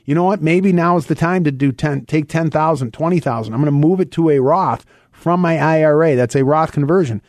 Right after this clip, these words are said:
Yes, you will pay the tax on it, but now all the growth going forward, um, you know,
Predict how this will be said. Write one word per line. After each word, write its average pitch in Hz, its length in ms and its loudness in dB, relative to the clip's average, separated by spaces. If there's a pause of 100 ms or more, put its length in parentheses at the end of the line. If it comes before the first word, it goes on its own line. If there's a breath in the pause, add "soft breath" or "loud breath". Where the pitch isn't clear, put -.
(240 soft breath)
Yes, 156 340 0
you 185 80 2
will 165 80 2
pay 180 160 -2
the 160 100 0
tax 175 380 -2
on 123 120 -4
it, 113 60 -10
but 120 120 -8
now 156 260 2
all 175 140 2
the 160 100 -2
growth 156 320 -2
going 147 240 -6
forward, 170 520 0 (500 soft breath)
um, 139 500 -2 (300)
you 139 120 2
know, 143 280 2